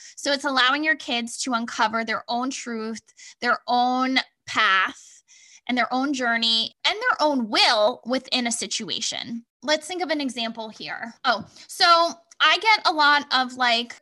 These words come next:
your daughter calls you from college and she's upset about not having made friends yet. And she's like, "I don't like anyone here. I have no one to go to dinner with." A doer would wanna swoop in and come up with a lot of solutions. Like,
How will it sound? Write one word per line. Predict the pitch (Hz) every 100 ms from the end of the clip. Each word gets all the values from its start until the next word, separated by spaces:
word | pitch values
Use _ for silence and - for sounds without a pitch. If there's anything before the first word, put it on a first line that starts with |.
| _
your | 302 285 277 277 269
daughter | 311 302 359 370
calls | - 311 285
you | 262
from | 262 254
college | 254 - 233 226 226 226 -
and | 226
she's | 226 247 226 220 220 -
upset | 233 240 - 277 220 277
about | 262 240 226 226
not | 240 233 -
having | - 254 240 233
made | 226 208
friends | - 208 214 208
yet. | 107 - -
And | 233
she's | 226 214
like, | 220 214
"I |
don't | 220 220
like | 233
anyone | 247 247 247
here. | 262 254
I | 240 -
have | 214
no | 233 233
one | 240
to | 233
go | 220
to | 208
dinner | 190 180
with." | 185 - - - - - - -
A | 294 285
doer | 240 277 302 370
would | 392 339
wanna | 269 254 254
swoop | - 262 277 -
in | 226 247
and | 285 269
come | - 254
up | 233
with | 233
a | 226
lot | 214 196
of |
solutions. | - 226 196 - 190 220
Like, | 226